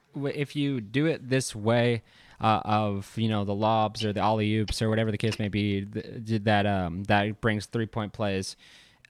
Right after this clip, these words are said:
I think, A, the problem with it and why it probably will not be, or will, probably won't be, it might be something that they think about, but probably won't be implemented, is I think they'll look at the injury risk,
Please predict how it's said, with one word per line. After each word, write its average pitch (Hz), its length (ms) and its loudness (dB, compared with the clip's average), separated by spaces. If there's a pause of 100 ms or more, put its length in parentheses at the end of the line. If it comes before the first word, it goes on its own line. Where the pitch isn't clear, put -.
(300)
I 123 80 0
think, 127 300 0
A, 110 340 4
the 107 120 0
problem 127 340 4
with 117 180 0
it 110 200 4
and 107 180 -2
why 110 240 4
it 110 160 -4
probably 117 320 0
will 110 220 -2
not 107 340 0
be, 104 340 2
or 123 160 2
will, 117 280 2 (200)
probably 135 200 4
won't 127 260 0
be, 123 340 0 (260)
it 165 120 -2
might 196 160 -2
be 120 40 -2
something 117 220 0
that 101 100 -2
they - 80 0
think 120 200 2
about, 135 260 4
but 120 140 -4 (260)
probably 131 240 0
won't 120 140 -2
be 101 100 0
implemented, 147 580 0 (540)
is 139 200 4
I 123 100 4
think 147 220 2
they'll 135 120 4
look 127 200 0
at 113 60 -8
the 110 140 2
injury 117 320 0
risk, 131 340 -4